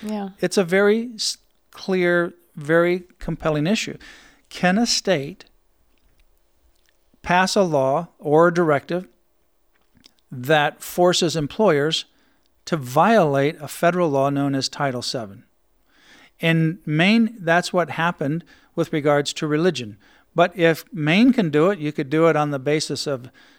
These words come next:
Speaker 2: national origin, sex, race.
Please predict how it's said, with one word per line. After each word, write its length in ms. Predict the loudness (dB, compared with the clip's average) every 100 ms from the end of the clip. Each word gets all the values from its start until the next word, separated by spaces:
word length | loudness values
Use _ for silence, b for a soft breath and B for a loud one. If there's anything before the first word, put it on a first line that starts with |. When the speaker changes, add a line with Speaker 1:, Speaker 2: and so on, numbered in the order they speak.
| b
Speaker 2:
national 420 | 0 0 0 -4
origin, 840 | 2 4 4 2 -2 -4 -4 -8 -12 -12
sex, 640 | -2 2 2 2 -6 -6 -14
race. 760 | -4 2 2 2 -2 -6 -8